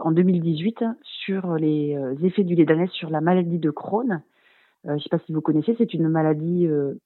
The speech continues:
<clears throat> de, d'hypersensibilité digestive, euh, pour laquelle il n'y a pas de remède.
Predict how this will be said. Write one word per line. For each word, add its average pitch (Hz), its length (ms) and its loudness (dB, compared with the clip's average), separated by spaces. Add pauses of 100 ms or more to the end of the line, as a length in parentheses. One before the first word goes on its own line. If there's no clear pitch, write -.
(100)
<clears throat> 202 220 2
de, 160 300 2
d'hypersensibilité 170 960 -2
digestive, 165 640 -4 (720)
euh, 156 100 -4
pour 165 120 0
laquelle 175 180 2
il 175 60 4
n'y 165 40 4
a 160 40 0
pas 190 120 2
de 185 60 0
remède. 170 380 0